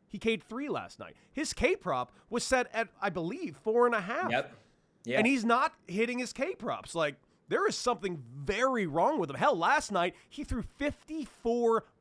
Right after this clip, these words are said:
Speaker 1: balls.
Speaker 2: Dude.
Speaker 1: This is not the ri-, this looks like two thousand seventeen Robbie Ray,
Speaker 2: Yeah.
Speaker 1: not the Cy Young Award-winning, unhittable Robbie Ray. And I hope he gets it right because th-, th-, it's almost concerning.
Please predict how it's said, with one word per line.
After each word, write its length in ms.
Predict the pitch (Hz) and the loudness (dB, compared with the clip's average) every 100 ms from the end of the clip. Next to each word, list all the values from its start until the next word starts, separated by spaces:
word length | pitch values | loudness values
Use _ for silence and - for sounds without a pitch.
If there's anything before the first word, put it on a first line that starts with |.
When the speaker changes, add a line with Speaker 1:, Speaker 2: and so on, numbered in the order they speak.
| _ | _
Speaker 1:
balls. 640 | 175 180 151 87 _ - _ _ _ _ _ | 0 2 2 -2 _ -20 _ _ _ _ _
Speaker 2:
Dude. 300 | - 107 92 - _ 147 | -10 -8 -10 -16 _ -8
Speaker 1:
This 280 | 175 254 | -6 -4
is 460 | - 208 143 - - _ _ - | -6 -6 -8 -14 -18 _ _ -12
not 460 | 151 170 202 214 | 0 4 4 2
the 80 | 180 | -2
ri-, 120 | 185 - - | -2 -2 -8
this 200 | 214 285 | -6 -4
looks 160 | 392 - | -4 0
like 220 | 233 165 | -2 -2
two 220 | - 233 | -6 -6
thousand 460 | 233 220 208 151 160 | 2 4 4 0 -8
seventeen 800 | - 175 151 135 - 262 254 170 | 0 0 0 -8 -8 -2 0 2
Robbie 400 | 123 110 110 104 | 2 -2 -4 -10
Ray, 340 | 107 101 101 - - | -8 -8 -10 -14 -6
Speaker 2:
Yeah. 160 | 117 165 | 0 6
Speaker 1:
not 380 | 196 196 - 165 | 8 8 4 -4
the 100 | 165 | -4
Cy 280 | - 175 | 4 6
Young 240 | 170 165 160 | 6 4 2
Award-winning, 720 | 147 160 156 151 147 143 135 _ _ _ 175 | 0 0 0 0 -2 -2 -6 _ _ _ 4
unhittable 1200 | 190 190 147 - - - 139 175 190 139 139 127 | 4 4 -2 -10 -18 -16 -8 0 0 0 -2 -2
Robbie 300 | 123 117 117 | -4 -4 -6
Ray. 200 | 120 131 | -4 -2
And 80 | 139 | 0
I 80 | |
hope 200 | 143 220 | 2 0
he 60 | 190 | 0
gets 200 | 165 - | -6 -6
it 100 | 117 | -6
right 260 | 131 120 107 | -4 -4 -6
because 360 | 113 120 113 - - - _ _ | -6 -6 -6 -16 -20 -20 _ _
th-, 200 | 170 165 160 165 | -14 -12 -12 -8
th-, 120 | 165 170 | -6 -4
it's 120 | 180 | -2
almost 380 | 262 359 - - | 0 0 -4 -10
concerning. 560 | 120 95 175 196 82 | -10 -6 -2 -2 -6